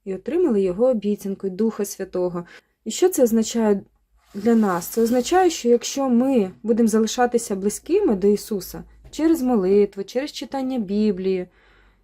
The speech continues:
через участь у церковних службах та добрих справ, ми будемо постійно наповнені Святим Духом. Але якщо ми віддалятимемося від Нього, то втратимо цю силу і натхнення.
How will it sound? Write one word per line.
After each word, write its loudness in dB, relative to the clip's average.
через -2
участь 0
у -8
церковних -2
службах -4
та -6
добрих 2
справ, -4
ми 0
будемо 0
постійно -2
наповнені 0
Святим -4
Духом. -6
Але 6
якщо 2
ми 0
віддалятимемося -2
від -6
Нього, -6
то -10
втратимо -2
цю -16
силу -4
і -4
натхнення. -10